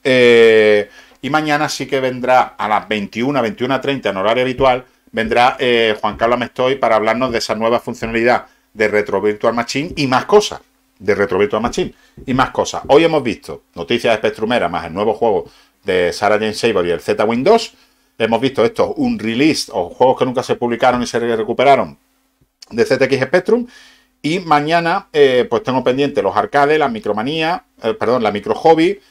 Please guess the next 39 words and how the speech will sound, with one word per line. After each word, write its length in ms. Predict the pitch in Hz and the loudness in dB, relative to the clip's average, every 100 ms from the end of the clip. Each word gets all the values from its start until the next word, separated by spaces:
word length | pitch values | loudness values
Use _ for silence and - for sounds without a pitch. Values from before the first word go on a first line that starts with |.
| _ _ - | _ _ -6
y 160 | 120 | -2
más 180 | 117 107 | 0 -2
cosas. 340 | - 87 - - | -2 -8 -8 -4
Pero 140 | 95 | 0
bueno, 240 | 110 82 - | 0 -2 -2
ya 300 | 95 95 95 | 2 4 4
mañana, 480 | 95 98 117 120 107 - | 0 -2 0 0 -4 -4
Choache, 280 | 131 127 - | 0 0 0
pídeme 300 | 131 143 151 | 2 2 2
como 180 | 123 117 | -2 -2
cinco 280 | 139 117 | -4 -6
juegos 320 | - 123 101 - _ - | -2 0 0 -6 _ -8
de 80 | 92 | -6
Amiga, 320 | 101 104 110 | -2 -2 0
que 80 | 101 | -2
mañana 320 | 92 98 98 | -2 -2 -2
es 40 | |
lunes 200 | 95 101 | -2 -6
Commodore 400 | - 98 95 107 | -4 -4 0 2
y 60 | 104 | 2
haremos 280 | 92 95 95 | 0 -2 -4
cosas 240 | 107 107 | -4 -2
de 80 | 95 | -4
Commodore, 420 | 92 95 104 120 - _ _ _ | -4 -2 0 -2 -6 _ _ _
eh, 560 | 117 110 104 95 90 95 | 0 2 4 2 -4 -14
y 120 | - 101 | -12 -4
cosas 280 | 107 104 | -4 -2
de 60 | 85 | -4
Amiga. 240 | 82 92 | -4 -6
Seguramente 560 | 82 98 107 131 135 127 | -6 -4 0 0 0 -2
mañana 300 | 123 123 123 | -2 -2 0
lo 40 | |
orientaré 400 | 117 104 104 98 | 2 0 0 -6
para 160 | 92 82 | -4 -8
Amiga, 260 | 78 151 139 | -10 -16 -16
muy, 200 | 175 - | -14 -12
muy, 280 | 214 208 214 - | -8 -8 -8 -8
muy 220 | 120 135 | -2 -2
probablemente. 640 | - 98 78 69 67 _ | -2 -4 -4 -8 -20 _